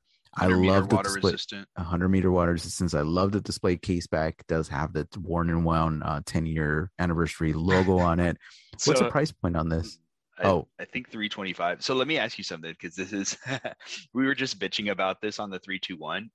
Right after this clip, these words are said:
Speaker 2: Do you think the difference is because the three two one is so beautiful versus the Seiko
Speaker 1: Yeah.
Speaker 2: movement? <laughs> Like, you're like, "I'm
Speaker 1: I
Speaker 2: okay
Speaker 1: mean,
Speaker 2: with
Speaker 1: look,
Speaker 2: this being blocked." <laughs>
Speaker 1: you're, you're, I mean, I
Speaker 2: <laughs>
Speaker 1: wish that thing wasn't there.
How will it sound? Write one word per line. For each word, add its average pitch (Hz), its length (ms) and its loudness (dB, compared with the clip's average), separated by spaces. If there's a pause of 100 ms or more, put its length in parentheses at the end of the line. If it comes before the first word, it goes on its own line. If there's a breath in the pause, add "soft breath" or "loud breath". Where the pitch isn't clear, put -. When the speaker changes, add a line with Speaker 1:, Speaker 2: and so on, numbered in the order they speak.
(100)
Speaker 2:
Do 107 40 -2
you 107 120 0
think 113 160 -4
the 117 120 0
difference 92 360 -6
is 90 120 -6
because 87 380 -10
the 87 120 -16
three 85 220 -16
two 85 200 -8
one 78 180 -8
is 85 100 -8
so 78 300 -8
beautiful 113 600 -6 (360)
versus 90 360 -4
the 151 80 -4 (100)
Seiko - 440 0
Speaker 1:
Yeah. 113 60 -6
Speaker 2:
movement? 90 440 -6
<laughs> 165 80 0
Like, 170 180 0
you're 151 140 4
like, 135 240 0
"I'm 190 120 0
Speaker 1:
I 202 40 6
Speaker 2:
okay 190 160 6
Speaker 1:
mean, 156 80 8
Speaker 2:
with 143 80 8
Speaker 1:
look, 113 100 10
Speaker 2:
this 98 120 0
being 90 280 -6
blocked." 80 420 -6 (260)
<laughs> - 220 -2
Speaker 1:
you're, 165 340 10
you're, 156 540 6 (140)
I 135 80 6
mean, 131 300 6 (1400)
I 117 400 6
Speaker 2:
<laughs> 110 320 4
Speaker 1:
wish 120 920 4 (300)
that 104 260 2
thing 101 140 4
wasn't 92 320 2
there. 107 440 2